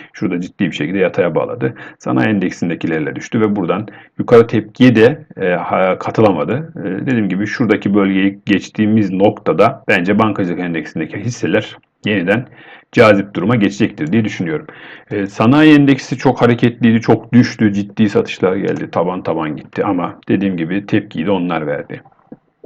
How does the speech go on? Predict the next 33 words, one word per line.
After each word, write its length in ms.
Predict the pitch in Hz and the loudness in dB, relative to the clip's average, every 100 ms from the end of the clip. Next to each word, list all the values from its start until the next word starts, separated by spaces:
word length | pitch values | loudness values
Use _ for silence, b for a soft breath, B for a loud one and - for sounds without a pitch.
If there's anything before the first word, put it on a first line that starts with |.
| - _ _ _ _ _ | -20 _ _ _ _ _
Zaten 420 | 151 135 117 110 | 6 8 8 4
onu 220 | 113 113 107 | 0 2 2
da 80 | |
söylemiştik 640 | 107 117 107 107 - - - | 0 0 2 0 -4 -8 -4
yani 180 | 82 80 | -4 -4
hafta 260 | 87 - | -4 -4
içindeki 280 | 85 90 76 | -4 -4 -8
tweetlerde. 640 | - 82 - - - - - _ _ _ _ _ - - - - B B B B | -6 -8 -4 -6 -4 -6 -10 _ _ _ _ _ -20 -20 -20 -20 B B B B
Alınacak 460 | 123 107 95 92 - | 0 2 4 2 2
kağıtlar 440 | 90 - 82 - | -2 -2 -8 2
belliydi. 580 | 104 110 107 85 90 - B B B - | 2 4 2 2 -2 -6 B B B -6
E, 280 | 95 92 90 | 0 0 0
orada 360 | - 98 90 | 4 4 4
da 80 | 101 | 0
bir 60 | 104 | 2
hareket 420 | 101 92 107 101 | 2 0 -2 -2
oldu 180 | 80 80 | -4 -4
açıkçası. 440 | 78 - - - | -10 -14 -14 -4
Günlük 300 | 120 135 131 | 2 2 4
olarak 280 | 127 123 120 | 6 6 6
bakacak 340 | 120 117 117 | 4 4 4
olursak 380 | 117 117 - 110 | 4 2 0 2
gördüğünüz 360 | 120 113 107 92 | 4 6 4 2
gibi 240 | 92 104 | 0 2
daha, 300 | 104 113 117 B B B - | 4 4 2 B B B -2
e, 300 | 98 95 92 | 0 2 0
iki 240 | - 123 | -2 4
gün 80 | 123 | 6
önceki 400 | 101 90 85 113 | 6 2 2 4
yani 240 | 104 101 | 4 2
Perşembe 460 | 113 98 - 117 120 | 4 4 6 4 4
günkü 420 | 104 92 - 95 | 2 -2 -2 6
barın 380 | 107 104 127 | 6 6 2